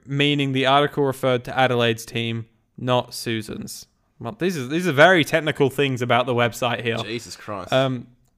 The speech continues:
Speaker 1: one of the web pages shown said that the Dalek invasion from the Stolen Earth and Journey's End happened in two thousand and eight, but it actually happened in two thousand and nine. Adelaide's
Speaker 2: Right.
Speaker 1: age is given as ten when it happened,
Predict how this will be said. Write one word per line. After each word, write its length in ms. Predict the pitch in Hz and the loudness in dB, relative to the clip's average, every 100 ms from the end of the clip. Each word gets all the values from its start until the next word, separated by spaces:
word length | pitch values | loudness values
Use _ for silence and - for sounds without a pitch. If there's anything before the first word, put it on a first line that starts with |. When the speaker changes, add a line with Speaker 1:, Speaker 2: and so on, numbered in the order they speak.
| _ _ _ _ _ | _ _ _ _ _
Speaker 1:
one 260 | - 156 220 | 2 6 6
of 100 | 170 | 6
the 80 | 147 | 4
web 240 | 135 131 | 4 2
pages 480 | 131 123 123 127 120 | 2 0 0 -6 -8
shown 600 | - 127 120 120 123 - _ _ _ - | -2 2 2 0 -4 -10 _ _ _ -16
said 320 | - 147 135 | 0 2 4
that 140 | 151 | 2
the 80 | 131 | 2
Dalek 420 | 123 147 175 156 | 4 6 4 2
invasion 640 | 135 123 160 185 123 127 | -2 2 2 2 -2 -4
from 220 | 170 123 117 | -4 -4 -4
the 40 | |
Stolen 300 | - 120 120 | -2 -2 -2
Earth 100 | 117 | -4
and 80 | 113 | -4
Journey's 300 | 123 117 120 | -4 -2 -2
End 300 | 160 135 - - - - | -2 -4 -8 -16 -20 -8
happened 380 | - 180 180 147 | -2 0 0 -2
in 120 | 135 | -4
two 240 | - 180 | -4 -6
thousand 360 | 190 170 156 143 | -2 0 0 0
and 80 | 131 | 0
eight, 220 | 127 110 - | -2 -2 -6
but 80 | |
it 60 | 120 | -2
actually 300 | 165 - 151 | -2 -2 -4
happened 360 | 131 113 120 113 | -2 -2 -4 -8
in 140 | 120 | -10
two 240 | - 135 | -8 -10
thousand 400 | 131 135 127 123 | -8 -4 -4 -4
and 160 | 120 110 | -4 -4
nine. 420 | 120 135 123 214 - - - - | -4 -4 -4 -6 -12 -16 -18 -4
Adelaide's 380 | 139 151 147 143 | 0 2 2 0
Speaker 2:
Right. 80 | 131 | -2
Speaker 1:
age 360 | 139 135 123 - - | 0 0 -4 -10 -8
is 220 | 131 120 | -6 -6
given 420 | - 143 131 120 | -2 -2 -2 -4
as 240 | 117 117 - | -4 -6 -8
ten 300 | - 151 135 | -6 -4 -2
when 120 | 120 | -4
it 80 | 113 | -6
happened, 440 | 120 - - - | -8 -8 -8 -10